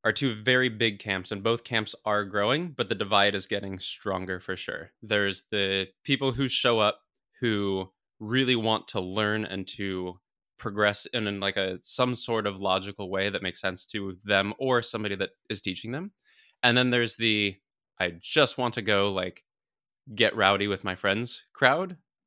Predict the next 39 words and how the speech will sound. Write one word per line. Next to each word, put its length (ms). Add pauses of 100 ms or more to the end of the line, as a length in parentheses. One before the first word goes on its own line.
And 400 (1700)
I 300 (380)
like 640
that 320
the, 500
the 60
people 240
who 140
approach 320
it 40
with 140
some 400
sort 480
of 300
thought 540 (460)
tend 180
to 40
stay 240
in 80
it 140
a 40
little 180
bit 100
longer. 400 (340)
I 200
have 300 (600)
felt 460
that 140
the, 260
uh, 240 (1600)
the 140
crowd 280
that 100
shows 260
up 160
just 200
to 40
get 160
rowdy 440